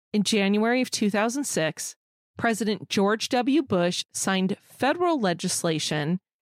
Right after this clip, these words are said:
to protect mail-order brides against fraud.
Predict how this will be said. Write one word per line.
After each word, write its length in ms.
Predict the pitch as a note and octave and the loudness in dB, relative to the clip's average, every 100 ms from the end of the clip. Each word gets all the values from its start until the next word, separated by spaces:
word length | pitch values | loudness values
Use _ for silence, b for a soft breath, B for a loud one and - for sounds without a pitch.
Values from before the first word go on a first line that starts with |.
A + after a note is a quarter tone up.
| _ | _
to 120 | - | -4
protect 600 | G#3+ C4 B3+ G3+ F3 - | -2 -2 -2 -2 -4 -2
mail-order 600 | F#3+ F3+ G3 G#3 F#3 F#3 F3+ | 0 2 0 0 0 0 -2
brides 640 | - G3+ A3+ F#3+ E3+ - | -2 0 2 0 -2 -4
against 420 | F#3 F3 D3 D#3+ - | -4 -2 -2 -4 -10
fraud. 640 | - G#3+ G3+ D3+ - - | -4 0 2 0 -4 -12